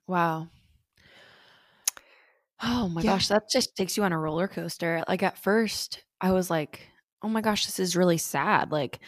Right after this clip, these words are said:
Speaker 2: It's like she's, it's like fu-, pu-, pure anguish. Like, it's, she's just in,
Speaker 1: Yeah.
Speaker 2: like, so much pain.
Speaker 1: Oh my gosh. And just, and, like, I think most of us nicu nurses and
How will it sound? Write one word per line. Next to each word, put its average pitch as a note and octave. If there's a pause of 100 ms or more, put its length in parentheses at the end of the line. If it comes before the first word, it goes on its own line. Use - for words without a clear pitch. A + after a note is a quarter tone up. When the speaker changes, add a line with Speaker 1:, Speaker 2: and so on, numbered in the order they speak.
(140)
Speaker 2:
It's G3 (160)
like F#3+
she's, G3 (220)
it's G3+
like F3 (200)
fu-, -
pu-, G3
pure G3+
anguish. E3
Like, G#2
it's, -
she's E3+
just G3
in, F3+
Speaker 1:
Yeah. E3
Speaker 2:
like, D#3+
so D#3
much -
pain. G#3+ (1400)
Speaker 1:
Oh F#3+
my F#3
gosh. E3+
And F3
just, F3+ (240)
and, G#3
like, F3+ (1120)
I F#3
think F#3+ (100)
most F3+
of F3+
us E3+
nicu F3
nurses E3+
and F3